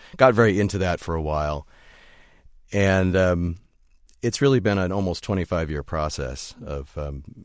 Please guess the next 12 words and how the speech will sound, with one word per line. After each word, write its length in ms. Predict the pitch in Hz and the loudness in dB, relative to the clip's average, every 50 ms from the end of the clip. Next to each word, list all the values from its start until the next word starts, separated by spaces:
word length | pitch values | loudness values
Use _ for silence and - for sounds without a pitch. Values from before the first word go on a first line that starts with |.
| - | -16
you 100 | - 104 | -12 -10
know, 160 | 82 73 69 | -10 -8 -10
first 540 | 69 - - 98 87 82 - - - - - - _ _ _ _ _ - | -10 -8 -6 -4 -4 -4 -4 -6 -8 -10 -12 -14 _ _ _ _ _ -10
taking 300 | - 104 87 78 82 80 | -6 -6 -4 -4 -4 -4
it 100 | 80 - | -4 -6
from 140 | - 82 | -6 -4
the 100 | 80 80 | -4 -4
angle 260 | 80 80 80 73 76 78 | -2 -4 -4 -4 -6 -6
of 60 | 71 | -6
being 220 | 78 78 76 73 | -6 -6 -6 -6
in 100 | 71 71 | -8 -6
Germany, 580 | - 104 107 104 98 90 90 87 85 82 80 | -2 0 0 0 2 0 0 0 -2 -2 -4